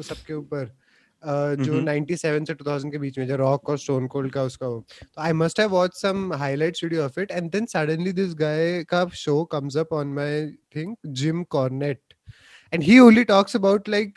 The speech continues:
Speaker 1: wrestling का eight, seventies, sixties, eighties से लेकर अभी तक।
Speaker 2: History।
Speaker 1: प्रोफेश-,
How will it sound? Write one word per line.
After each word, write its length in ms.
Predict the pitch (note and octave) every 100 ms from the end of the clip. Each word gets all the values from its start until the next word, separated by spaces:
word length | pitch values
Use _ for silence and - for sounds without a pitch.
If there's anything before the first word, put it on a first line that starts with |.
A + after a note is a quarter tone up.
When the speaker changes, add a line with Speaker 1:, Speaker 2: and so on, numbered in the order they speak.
| - _
Speaker 1:
wrestling 500 | D#3+ D#3+ - F#3+ G3+
का 160 | G#3 G#3+ -
eight, 160 | E3 D#3+ -
seventies, 520 | F3 E3+ F3+ G#3 G#3+ -
sixties, 480 | F3+ - G3 G3 F#3
eighties 400 | E3+ D3+ F#3 F#3
से 260 | - F#3
लेकर 320 | E3+ D#3+ F3+ E3+
अभी 180 | D3+
तक। 180 | D3 C3
Speaker 2:
History। 380 | B2+ - - B2+
Speaker 1:
प्रोफेश-, 340 | C#3+ D#3 D#3